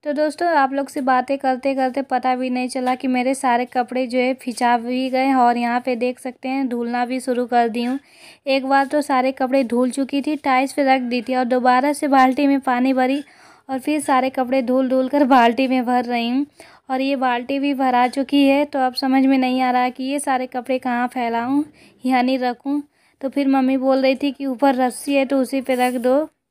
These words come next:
फिर बाकी के कपड़े मैं रस्सी पे रख देती हूँ और फिर छत पे चली जाती हूँ फैलाने के लिए। और दोस्तों फिर ये शाम का क्लिप है, यानी इस टाइम जो है चार बज रहे हैं और आप लोग को पता है कि हमारी गैया जो है चार बजे लगती है। जो लोग डेली हमारे वीडियो में बने रहते हैं,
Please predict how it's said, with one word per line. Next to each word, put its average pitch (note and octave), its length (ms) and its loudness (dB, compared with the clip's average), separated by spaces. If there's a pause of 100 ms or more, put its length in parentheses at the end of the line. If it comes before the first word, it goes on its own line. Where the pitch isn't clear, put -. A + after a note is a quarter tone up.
(160)
फिर E4+ 100 -4
बाकी C#4+ 400 0
के D4 180 -12
कपड़े C#4+ 340 -4
मैं C#4+ 160 2
रस्सी C#4 360 -4
पे C#4+ 120 -2
रख C4+ 180 0
देती C4+ 280 0
हूँ C#4 120 4
और C4+ 120 2
फिर D4 180 -4
छत C4 300 -6
पे C#4+ 100 -4
चली C4 280 -4
जाती B3+ 260 0
हूँ C#4 80 -4
फैलाने A#3+ 500 -4
के B3+ 80 -6
लिए। C4+ 260 -2
और C4 280 0
दोस्तों C4+ 420 -4
फिर D4 200 -2
ये C4+ 320 0
शाम C4+ 360 4
का C#4 160 0
क्लिप C4 300 -8
है, C#4 100 -2
यानी C4 280 -2
इस C4+ 160 -4
टाइम B3+ 260 -4
जो C4 100 -6
है C4 200 -4
चार A#3+ 360 -4
बज A3+ 220 -4
रहे A3+ 120 -6
हैं A#3+ 200 -6 (440)
और C4+ 140 -2
आप C#4 180 2
लोग D4 160 -4
को D4 320 -4
पता C#4 260 -4
है C4+ 300 0
कि D4 140 -6
हमारी C4 380 0
गैया C4 340 0
जो C4 120 -2
है C4+ 120 0
चार B3+ 280 -2
बजे B3+ 240 -6
लगती B3 420 -6
है। C4 180 -2
जो C#4 160 -2
लोग D#4 240 -2
डेली C#4 300 0
हमारे B3+ 300 0
वीडियो C4 300 -4
में B3+ 80 -2
बने B3+ 240 -4
रहते B3 260 -6
हैं, C#4 220 -2